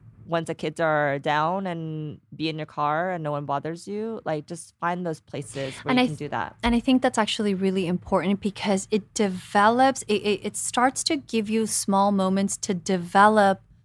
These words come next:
Speaker 2: trusting your instinct and
Speaker 1: Yeah.
Speaker 2: yourself and listening to what is really happening and why did you react this way? Why did I lose my temper by nine A M?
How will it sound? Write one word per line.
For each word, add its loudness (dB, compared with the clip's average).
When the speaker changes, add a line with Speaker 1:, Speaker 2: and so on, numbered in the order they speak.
Speaker 2:
trusting -4
your -8
instinct -6
and -4
Speaker 1:
Yeah. -2
Speaker 2:
yourself 2
and -2
listening -4
to -4
what -2
is -4
really -4
happening -4
and -2
why 4
did -6
you -4
react 0
this -8
way? -2
Why 0
did 0
I 2
lose -2
my -2
temper -4
by 0
nine 0
A -2
M? -2